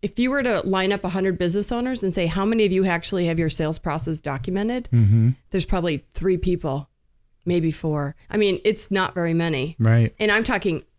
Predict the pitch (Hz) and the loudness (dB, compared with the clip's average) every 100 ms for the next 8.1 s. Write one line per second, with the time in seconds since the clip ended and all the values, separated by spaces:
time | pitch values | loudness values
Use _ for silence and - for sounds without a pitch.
0 | _ 226 190 175 185 185 175 - _ - | _ -2 0 2 2 0 -2 -6 _ -2
1 | 190 - - - - 254 220 226 208 202 | -2 -2 -8 -4 -2 0 0 -2 0 0
2 | 185 208 208 143 139 - 165 151 180 147 | 0 0 0 -2 -4 -6 -4 -4 -4 -4
3 | 143 147 156 143 - 143 139 147 - 139 | -4 -4 -4 -6 -6 -8 -6 -8 -8 -8
4 | 135 - 139 139 - - - - - 165 | -8 -8 -8 -8 -10 -20 -20 -20 -8 -4
5 | 165 156 139 - _ - 202 175 165 - | -2 -2 -2 -6 _ -2 0 2 0 -4
6 | - - _ 143 - _ _ _ - 160 | -18 -20 _ -8 -8 _ _ _ -8 -6
7 | 160 196 233 247 247 190 175 151 156 160 | -4 -2 0 0 -2 -2 0 -2 -2 -6
8 | - | -8